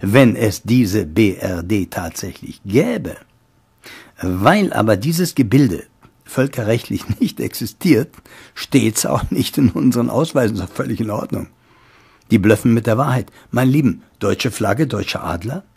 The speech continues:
Wie sieht eigentlich die deutsche Flagge aus? Ich hab's ja vorhin schon kurz angedeutet. Schwarz-Rot-Gold.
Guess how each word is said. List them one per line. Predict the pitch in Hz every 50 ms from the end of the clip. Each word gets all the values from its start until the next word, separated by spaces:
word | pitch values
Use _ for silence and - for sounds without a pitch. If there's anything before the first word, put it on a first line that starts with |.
| _ _ _ _ - - - - - _
Wie | 117 143 220 254 269
sieht | 233 240 254 240 - -
eigentlich | 170 185 202 185 165
die | - 185 151
deutsche | 135 135 139 143 - -
Flagge | 135 - - 117 113 113 - -
aus? | - - - - - - - 269
Ich | -
hab's | 123 131 -
ja | - 120
vorhin | - 143 156 131
schon | 107 113 117 107
kurz | - 127 -
angedeutet. | - 127 120 101 78 76 71 67 64 - - _ - _ _ _ _ _ _ _ _ _ _ _ _ _ _ _ _ _ _ _ _
Schwarz-Rot-Gold. | - - - - 71 69 - 78 90 - - - 90 92 92 87 82 - _ - 139 175 196 180 - - _ _ -